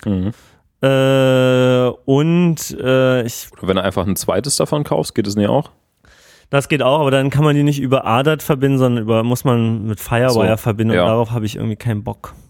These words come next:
Speaker 1: Dann musst du dir da so ein Aggregate-Device bauen auf dem Mac.
Speaker 2: Nee, das, äh,
Speaker 1: Nee?
Speaker 2: kann das, äh, Sapphire schon selber, aber ist trotzdem
Speaker 1: Okay.
Speaker 2: ein bisschen fummeliger.
Speaker 1: Na gut.
Speaker 2: Und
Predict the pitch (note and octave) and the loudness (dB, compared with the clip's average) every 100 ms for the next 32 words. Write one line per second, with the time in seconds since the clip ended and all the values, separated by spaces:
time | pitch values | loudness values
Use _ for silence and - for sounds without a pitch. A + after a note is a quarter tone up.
0 | - - F#2 F2+ F2+ F2 F2+ F2 F2+ F2 | -8 -4 -2 -2 0 2 2 2 0 -2
1 | E2 F#2+ F2+ F2 F2 - - - F2+ E2+ | -2 -2 2 2 0 -6 -20 -6 -2 0
2 | E2+ - E2+ F2 F2+ - F2 E2+ - - | 0 -2 -2 -2 -2 -2 -2 -2 -4 -8
3 | C3 B2 B2+ C#3 C3+ B2+ - - A2+ A#2 | 0 2 4 2 2 0 -4 -6 -2 -2
4 | G2+ C#3 B2+ A#2+ - - B2 B2 A#2 - | 0 0 2 0 -2 -6 0 0 0 -2
5 | C3+ C3+ A#2+ A#2 B2+ A#2 A#2 C#3+ D#3 C#3 | -2 0 -2 0 -2 2 2 2 0 0
6 | A2+ A#2+ A#2 - - E2 A#2+ A#2 A2+ A2 | 0 0 0 -2 -4 0 0 0 -2 -4
7 | G#2+ - A#2 A2+ G#2 G2+ A2+ - _ - | -4 -2 0 2 0 0 -2 -8 _ -20
8 | - - - - F2 F2+ F2+ E2 - - | -20 -20 -20 -12 -6 -4 -2 -4 -6 -12
9 | - D3 D3+ D3+ D3+ D3+ D3 D3 D3 D3 | -2 2 4 4 4 4 2 2 4 4
10 | C#3+ C#3 | 2 0